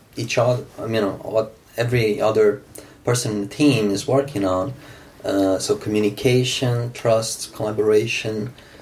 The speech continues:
go all hand in hand, uh, with decentralization, which is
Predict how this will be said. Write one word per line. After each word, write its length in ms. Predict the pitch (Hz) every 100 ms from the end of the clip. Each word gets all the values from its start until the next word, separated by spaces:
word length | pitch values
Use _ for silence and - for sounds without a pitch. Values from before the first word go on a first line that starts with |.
| - - - - -
go 400 | 107 104 98 90
all 320 | 110 120 120
hand 180 | 113 107
in 120 | 101
hand, 460 | 101 98 98 98 - - 95
uh, 140 | 95
with 240 | 95 98 98
decentralization, 1000 | 101 101 98 101 98 101 98 - 104 98 - - - -
which 280 | - 120 -
is 420 | 123 113 - -